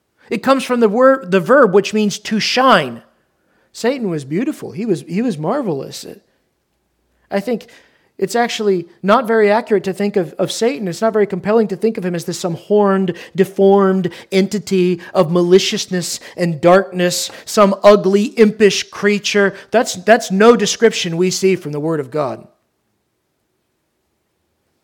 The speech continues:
He was marvelous. He is marvelous.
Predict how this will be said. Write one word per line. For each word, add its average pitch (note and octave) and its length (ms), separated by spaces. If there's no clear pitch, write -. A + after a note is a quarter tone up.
He G#3 160
was F#3+ 160
marvelous. D3+ 800
He E3+ 320
is - 460
marvelous. C#3 800